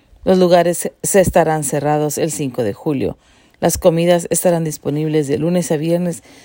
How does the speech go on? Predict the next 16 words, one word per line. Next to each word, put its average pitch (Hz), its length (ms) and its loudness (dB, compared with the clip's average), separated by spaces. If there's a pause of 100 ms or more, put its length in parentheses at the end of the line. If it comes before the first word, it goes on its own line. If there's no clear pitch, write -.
sin 190 260 0
cargo 220 420 2
para 220 220 2
niños 151 480 -2
de 180 220 0
uno 156 340 0
a 143 60 0
dieciocho 135 520 -2
años. 82 420 -6 (500)
Cada 180 280 2
niño 170 300 2
recibirá 151 580 2
un 160 260 -4
refrigerio 147 540 -2
de 135 80 0
desayuno 165 600 -2